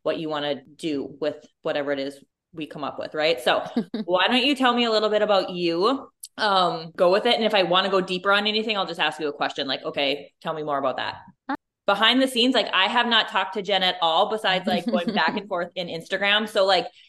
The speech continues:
Speaker 1: this is really, like, raw and real. And, like,
Speaker 2: <laughs>
Speaker 1: you guys are getting, you guys are hearing it as, like, I'm hearing it. So I'm really excited to just see, like, what you have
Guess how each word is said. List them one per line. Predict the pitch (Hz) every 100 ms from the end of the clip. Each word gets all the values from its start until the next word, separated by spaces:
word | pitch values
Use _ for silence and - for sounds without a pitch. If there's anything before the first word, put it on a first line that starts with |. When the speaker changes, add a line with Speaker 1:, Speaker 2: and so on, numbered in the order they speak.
| _
Speaker 1:
this | 190 220
is | 320 294
really, | 214 190 202 220
like, | 220 185 170 -
raw | 175 175 180 190 208 -
and | 226 220 190
real. | 180 175 180 180
And, | 185 180
like, | 180 175 202
Speaker 2:
<laughs> |
Speaker 1:
you | 185 190
guys | 202 196 214
are | 233
getting, | 202 185 185 185 185 190 - _ _ _ _ _ -
you | 180 214
guys | 240 240
are | 254
hearing | 247 233 247
it | 254 247
as, | 185 190
like, | 185
I'm | - 175 185
hearing | 208 185 165 151
it. | 156 -
So | 214 190
I'm | 190 190
really | 190 190
excited | 190 - 180 180
to | 180
just | 175 175
see, | 180 175
like, | 180 170 - _ -
what | 196 214 262
you | 269 277
have | 208 208 202 202